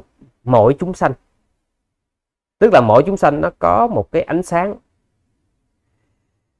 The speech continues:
À, và bây giờ thì, à, khoa học họ, khi họ nghiên cứu á, thì họ vẫn thấy đúng là mỗi một,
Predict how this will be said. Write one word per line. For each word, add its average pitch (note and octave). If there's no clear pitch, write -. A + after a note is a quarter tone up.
À, A#2
và A#2+
bây D#3
giờ B2+
thì, A#2+
à, A2+
khoa C#3+
học A2+
họ, G#2
khi C#3+
họ A2+
nghiên C3+
cứu G#3+
á, G#3+
thì G#2+
họ G2+
vẫn G#2+
thấy D#3+
đúng A#3+
là C#3
mỗi A2+
một, G3+